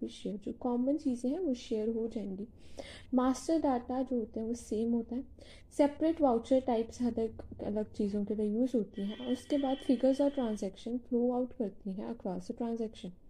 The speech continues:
जैसे क्लोजिंग स्टॉक को अगर हम ट्रेडिंग अकाउंट में भी जाता है, बैलेंस शीट में भी जाता है। सबसे पहले master data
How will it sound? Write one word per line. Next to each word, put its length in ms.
जैसे 340
क्लोजिंग 540
स्टॉक 380
को 240
अगर 120
हम 180
ट्रेडिंग 400
अकाउंट 400
में 160
भी 60
जाता 300
है, 80
बैलेंस 380
शीट 280
में 120
भी 60
जाता 280
है। 60
सबसे 340
पहले 260
master 460
data 400